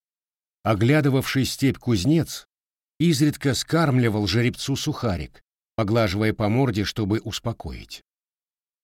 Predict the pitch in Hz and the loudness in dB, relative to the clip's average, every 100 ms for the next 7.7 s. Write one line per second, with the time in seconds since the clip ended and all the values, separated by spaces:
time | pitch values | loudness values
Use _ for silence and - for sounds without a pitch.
0 | _ _ _ _ _ - 104 117 113 - | _ _ _ _ _ 0 2 2 0 0
1 | 120 113 110 101 117 107 110 92 90 123 | 2 2 2 0 0 0 -2 -2 0 0
2 | 98 107 117 117 - - 104 110 139 117 | 2 2 2 0 -2 -6 -4 0 0 -2
3 | - - - _ _ _ - 107 95 92 | -4 -14 -20 _ _ _ -4 -2 0 2
4 | 107 101 131 160 107 76 - _ _ _ | 2 2 4 4 2 0 -10 _ _ _
5 | 90 123 - 113 117 - 113 - 113 - | -2 0 0 0 -2 0 -2 0 0 0
6 | 113 113 123 123 - 123 82 98 117 110 | -2 -2 0 -2 -2 -4 -2 0 0 0
7 | 101 98 - 110 135 123 | 0 -2 -2 0 2 0